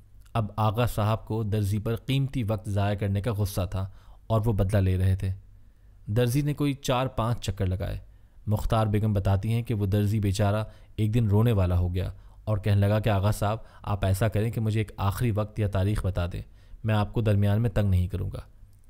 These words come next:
आगा साहब ने कहा, "आप ऐसा करें कि हर जुमेरात सुबह दस बजे आ जाया करें।" वो बेचारा रोता पीटता चला गया। ये वाक़या बताने का मेरा मकसद ये है कि खाली मकरूज़ पर ही बोझ नहीं होता,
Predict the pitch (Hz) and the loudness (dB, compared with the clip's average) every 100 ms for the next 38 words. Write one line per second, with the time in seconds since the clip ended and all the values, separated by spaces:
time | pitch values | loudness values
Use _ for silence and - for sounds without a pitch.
0 | - - - - - 95 107 - 107 107 | -20 -20 -20 -10 -2 0 0 0 0 0
1 | 104 104 123 - - 110 104 101 98 110 | 0 -2 -4 -10 -10 -4 0 0 2 0
2 | 107 113 117 101 131 113 104 101 107 - | 0 -2 -2 0 0 2 0 2 0 -2
3 | 101 107 104 95 107 98 90 90 87 95 | -2 -2 -2 -2 0 0 0 -2 -4 -4
4 | 101 104 - - - - - - - - | -6 -8 -12 -20 -20 -20 -20 -20 -20 -20
5 | - - - - - - 110 107 107 104 | -20 -20 -20 -20 -16 -4 0 2 2 2
6 | 110 95 107 107 110 - 95 110 101 92 | 2 2 2 0 -2 0 -2 0 0 0
7 | 90 95 92 - - - - - - - | 0 -4 -8 -12 -18 -20 -20 -20 -20 -20
8 | - - - - - - - - - 117 | -20 -20 -20 -20 -20 -20 -20 -20 -8 0
9 | 117 117 117 156 135 107 110 127 127 117 | 0 0 -2 -4 -2 -2 -2 -2 -2 -2
10 | 117 104 95 113 98 104 117 117 107 113 | 0 0 -2 -2 0 0 0 -2 0 0
11 | 101 95 110 110 - 104 101 104 101 123 | -2 -2 -2 -4 0 0 2 2 2 2
12 | 101 95 95 | 0 0 -6